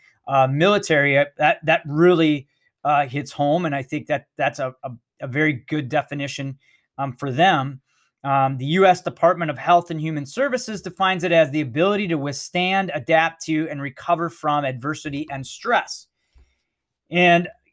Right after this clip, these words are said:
you know, basically as first responders, I kinda look at those different things and say, "Yeah, I, I like those definitions." Uh, I really think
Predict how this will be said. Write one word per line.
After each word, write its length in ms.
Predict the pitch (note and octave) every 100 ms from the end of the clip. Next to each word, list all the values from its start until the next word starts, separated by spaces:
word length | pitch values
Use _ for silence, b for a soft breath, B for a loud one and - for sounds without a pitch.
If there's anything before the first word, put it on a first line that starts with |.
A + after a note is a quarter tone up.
| _ _ _ _ _ _ _ _ _ _ -
you 100 | F#3
know, 60 |
basically 560 | G3 G3+ D4 F4 A#3 G#3
as 120 | F#3+
first 260 | - - -
responders, 460 | F3 - G#3 G#3+
I 80 | E3
kinda 220 | D#3+ F#3+
look 220 | E3+ F#3 F#3+
at 140 | G3
those 180 | F3+ F3
different 280 | E3+ E3+ E3
things 180 | D#3+
and 100 | D3+
say, 160 | C#3 D#3
"Yeah, 420 | F3 A#3+ C4+ A#3+
I, 160 | F3 D#3
I 80 | E3
like 300 | D#3+ F3 G3+
those 200 | - F3+
definitions." 880 | B2 D#3+ D#3+ C#3+ F#3 - D3+ C3 - _ b b b -
Uh, 240 | C#3 C3 B2+
I 80 | D#3
really 320 | A3+ G3+ D#3
think 320 | D#3 C#3 -